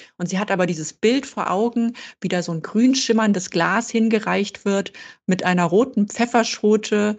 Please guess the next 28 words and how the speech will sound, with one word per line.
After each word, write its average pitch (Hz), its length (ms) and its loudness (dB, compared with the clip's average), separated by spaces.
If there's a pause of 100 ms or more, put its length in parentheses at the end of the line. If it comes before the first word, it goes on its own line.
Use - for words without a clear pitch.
(320)
äh, 190 280 -2
drin, 208 680 4
die 190 160 0
an 175 160 -2
einen 170 200 -2
Pap-, - 260 -6
äh, 175 240 -2
an 170 240 -2
Papageienschnabel 214 1080 2
erinnert. - 380 0
Und 175 60 -2
ich 175 60 -6
dachte - 220 -10
so: - 120 -14
„Oh, 156 240 -12
was 165 120 -12
für 220 80 -8
ein 170 140 -12
tolles 254 400 -4
Bild.“ 233 340 2
Und 175 80 -2
dann 180 160 -2
hat 262 140 -2
man 262 120 4
das 214 160 0
direkt 220 400 2
vor - 200 -2
Augen. 254 400 2